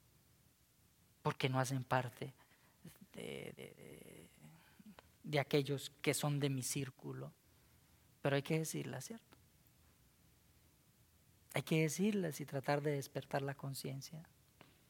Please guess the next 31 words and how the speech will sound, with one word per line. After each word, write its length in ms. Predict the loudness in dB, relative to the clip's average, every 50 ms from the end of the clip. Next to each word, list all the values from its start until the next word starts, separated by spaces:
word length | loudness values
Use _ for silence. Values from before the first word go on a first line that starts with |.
| _ -20 _ _ _ _ _ _ _ _ -20 -20 -20 _ -2
y 100 | 2 4
tratar 320 | 4 4 8 10 8 10
de 80 | 10 8
abrir 220 | 6 6 4 2
los 280 | 2 2 2 0 0 0
ojos 300 | -2 -2 -2 -4 -6 -4
que 120 | -4 -6
existe 360 | 0 10 10 10 10 10 6 6
esta 160 | 8 6 8
realidad, 480 | 8 8 6 6 4 -2 -6 -10 -12 -16 -20 -20 -20 -20 -20 -20 _ _ -20 -20 -20 -20 -20 _ _ _ -2
que 140 | 0 6 12
gracias 420 | 12 12 12 12 12 10 10 10
a 40 | 8
Dios 200 | 8 8 8 6
nosotros 340 | 4 2 2 0 0 -2 0
tenemos 440 | 0 0 0 0 0 -2 -2 -2 -4
un 100 | -4 0
techo, 380 | 2 2 2 2 0 -2 -2
un 100 | -2 -2
pan 240 | 0 0 2 2 2
y 80 | 0 0
comida, 560 | 0 0 2 2 0 0 -2 -4 -6 -8 -12 -20 _ _ _ _ -20 _ _ _
pero 140 | -4 -4 2
hay 40 | 2
personas 400 | 2 2 4 2 2 2 0 -2
que 100 | -2 -2
no 120 | -2 -4
lo 140 | -6 -8 -10
tienen. 360 | -10 -12 -12 -12 -14 -20 -20 -20 -20 -20 -20 _ _ _ _ -20 -20 _ _ _ _ _ _ _ -20 _ _ _ _ _ _ -20 _ -20 _ _ _ _ -20 -20 2
Conocemos 760 | 6 8 8 8 8 8 8 8 8 8 6 4 2 0 4 8
todos 540 | 10 12 12 12 10 8 6 4 0 -6